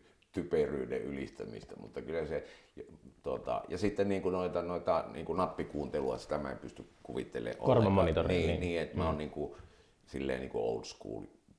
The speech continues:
Speaker 1: jäpä ja niinku koko bändikin, että kyllä se pitää siinä se
Speaker 2: Se, se pitää opetella se tapa. Se on vähän kuin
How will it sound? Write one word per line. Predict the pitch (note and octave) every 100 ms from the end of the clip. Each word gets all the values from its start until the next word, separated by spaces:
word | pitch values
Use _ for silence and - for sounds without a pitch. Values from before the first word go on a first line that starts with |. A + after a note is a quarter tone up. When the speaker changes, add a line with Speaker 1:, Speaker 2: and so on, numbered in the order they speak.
| -
Speaker 1:
jäpä | A#1 - A#1
ja | G#1+
niinku | - A1+
koko | - G1+ A1
bändikin, | - A1 G#1+ G1+
että | - -
kyllä | G1+ B1+
se |
pitää | - - G1+
siinä | - G1+ -
se | G#1+ - _ _
Speaker 2:
Se, | - - -
se |
pitää | A2+ A#2+
opetella | B2+ G2+ F#2
se | F#2
tapa. | - G2 F#2+ - - - - _
Se | -
on |
vähän | A#2
kuin | A#2+